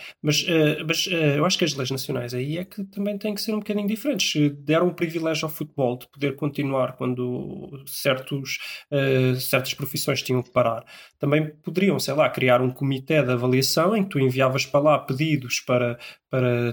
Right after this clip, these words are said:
teres autorização de viajar e voltar sem quarentena, e podiam dar essa permissão ao futebol. Eu acho que as regras têm que ser interpretadas, tem que haver exceções, obviamente, porque as regras são demasiado gerais,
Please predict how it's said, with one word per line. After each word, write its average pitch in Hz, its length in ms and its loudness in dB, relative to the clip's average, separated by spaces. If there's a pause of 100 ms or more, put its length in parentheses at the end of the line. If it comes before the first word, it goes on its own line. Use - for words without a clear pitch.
(140)
teres 120 260 0
autorização 127 520 0
de 123 80 -2
viajar 131 380 2
e 123 40 2
voltar 120 340 2
sem 120 180 -4
quarentena, 127 540 -2
e 226 60 -4
podiam 254 320 -2
dar 247 160 -2
essa 247 220 -4
permissão 240 400 -2
ao 233 60 -4
futebol. 220 440 -4
Eu - 100 0
acho - 120 -2
que 214 100 -4
as 196 60 -2
regras 175 280 -2
têm 147 140 -2
que - 60 -6
ser 123 120 -2
interpretadas, 120 680 -4
tem 180 120 0
que 175 100 0
haver 131 120 0
exceções, 123 580 -2
obviamente, 127 340 -2
porque - 160 -6
as 123 60 -2
regras 113 240 -2
são 131 100 -2
demasiado 123 380 2
gerais, 120 420 -2